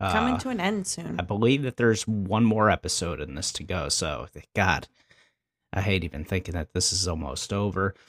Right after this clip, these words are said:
Speaker 2: and then we're gonna have a long break until season two comes out, which i-, it's, I haven't seen anything saying that is confirmed, but <laughs> with how popu-, widely popular this show
Speaker 1: Yeah.
Speaker 2: has become, uh,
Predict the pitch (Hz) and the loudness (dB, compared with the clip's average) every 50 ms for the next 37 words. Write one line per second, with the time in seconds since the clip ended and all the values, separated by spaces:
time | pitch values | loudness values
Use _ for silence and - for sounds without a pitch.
0 | _ _ _ - 95 92 87 85 85 78 78 87 95 92 78 82 87 82 87 80 | _ _ _ -2 -2 0 0 -2 -2 -4 -4 -2 -2 -2 -2 -2 -4 -4 -4 -2
1 | 92 90 87 82 78 98 - - _ 104 104 107 104 107 - - 98 90 87 - | -2 0 0 0 -4 -6 -8 -4 _ 4 6 6 6 4 4 2 0 0 0 0
2 | - 92 90 - - - 95 87 - 90 87 - - 120 117 113 113 107 - 117 | 0 0 0 2 2 0 0 0 0 -4 -4 0 4 6 6 8 6 4 4 2
3 | 110 98 - - 95 98 92 - 92 87 - - - - - _ _ _ _ _ | 2 2 2 2 2 2 0 0 -2 -4 -4 -4 -6 -8 -12 _ _ _ _ _
4 | - - - - - - - 110 101 - - - - - - - - - _ _ | -6 -6 -6 -6 -6 -2 0 0 2 2 2 2 2 0 -2 -6 -8 -8 _ _
5 | - 107 104 104 123 123 127 113 - - - - 104 104 107 110 113 110 107 - | 2 4 6 6 6 6 6 6 6 4 4 4 4 4 4 4 4 2 2 0
6 | - 107 104 101 - - 104 98 90 90 92 92 82 80 - - - 90 - - | 0 0 0 2 2 2 2 2 2 2 0 0 0 -2 -2 -2 -2 -4 -2 0
7 | 92 82 82 87 85 - - - - - 123 120 - - - - - - 170 143 | 0 0 2 0 0 -2 -2 -4 -2 -2 -2 -2 -2 -6 -10 -14 0 4 6 6
8 | - - - 127 113 - - 135 123 120 - - - 147 127 117 113 113 - - | 6 4 -4 -6 -4 2 4 6 6 6 4 4 8 10 10 10 10 8 8 8
9 | 127 - 117 - - 123 120 - - - 110 110 113 120 123 131 135 117 98 98 | 8 8 8 4 4 4 4 4 2 0 2 6 10 12 12 12 12 10 8 4
10 | 90 87 85 - - 95 92 92 - 92 87 90 90 92 - 92 - - - - | 0 -2 -2 0 2 2 2 2 0 -2 -4 -4 -4 -4 -4 -2 -2 0 0 2
11 | 98 104 - 87 - - - 87 - - 101 87 82 80 87 - - - - - | 2 2 2 0 -4 -4 -6 -8 -2 2 2 4 4 2 -2 -6 -12 -14 -14 -14
12 | - - - - - - - 95 95 92 90 | -14 -16 -18 -12 -2 2 4 4 6 4 4